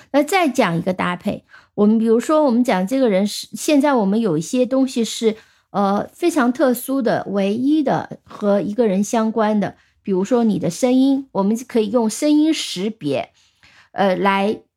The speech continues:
区别你和别人的区别，叫voice identification，声音识别，voice identification。好的，那这，这是这三个词啊，我们基本上把意思也讲，讲清楚了，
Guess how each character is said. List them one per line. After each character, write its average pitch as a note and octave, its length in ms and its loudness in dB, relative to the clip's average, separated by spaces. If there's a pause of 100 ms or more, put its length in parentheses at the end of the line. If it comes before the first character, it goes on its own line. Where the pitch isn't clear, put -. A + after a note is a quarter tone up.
(140)
区 - 240 0
别 A#3 240 2
你 F#3+ 320 -2
和 F3+ 280 -4
别 F3 200 0
人 A3+ 120 -2
的 A3 100 0
区 C4 240 -2
别， F#3+ 180 -2
叫 F#3+ 220 0
voice C#4+ 560 0
identification， G#3+ 1200 -2 (280)
声 C4+ 220 2
音 C4 260 2
识 F3 240 -6
别， - 320 -8 (180)
voice B3 420 0 (180)
identification。 G3+ 960 -4 (480)
好 F#3 200 -2
的， F3+ 280 -2 (300)
那 B3+ 120 2
这， C#4+ 320 2
这 E4+ 220 -2
是 C4+ 160 -2
这 B3+ 120 0
三 C4+ 240 0
个 C#4 120 2
词 G3 300 -8
啊， F3 340 -2
我 F#3 240 0
们 G#3 400 2
基 C#4+ 160 -2
本 A#3+ 180 0
上 G3+ 220 0
把 F#3+ 160 -2
意 A#3 180 0
思 - 160 -8
也 F#3+ 160 0
讲， E3 420 -4 (140)
讲 E3+ 220 0
清 C#4+ 180 2
楚 C4 160 0
了， E3+ 160 -2